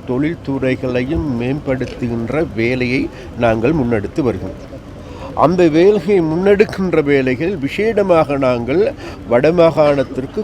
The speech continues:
கூடுதலான கவனத்தை செலுத்தி இருக்கின்றோம். அந்த கவனத்தை செலுத்திய முதலாவது வேலையாக எங்களுக்கு இருப்பது வேறு எதுவுமல்ல, கடந்த காலத்தில் எங்களுக்கு இல்லாது போன தமிழர்களுடைய அபிமானத்தை, தன்மானத்தை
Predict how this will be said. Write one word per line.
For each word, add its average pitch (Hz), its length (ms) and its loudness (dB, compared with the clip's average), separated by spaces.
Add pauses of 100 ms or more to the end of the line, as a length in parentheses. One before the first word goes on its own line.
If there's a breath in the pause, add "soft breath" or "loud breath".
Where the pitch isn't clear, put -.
(140)
கூடுதலான 185 720 4 (140)
கவனத்தை 147 500 -2 (120)
செலுத்தி 135 420 -2
இருக்கின்றோம். 95 500 -10 (520 loud breath)
அந்த 143 120 0 (160)
கவனத்தை 196 460 4 (180)
செலுத்திய 190 640 2
முதலாவது 208 640 6
வேலையாக 151 540 4
எங்களுக்கு 123 500 -4
இருப்பது 127 400 -8
வேறு 110 240 -4
எதுவுமல்ல, 107 440 0 (640 loud breath)
கடந்த 175 400 4 (160)
காலத்தில் 196 640 2
எங்களுக்கு 160 440 0
இல்லாது 147 360 2 (100)
போன 131 320 0 (100)
தமிழர்களுடைய 127 640 -2 (220)
அபிமானத்தை, 131 840 0 (640 loud breath)
தன்மானத்தை 151 760 2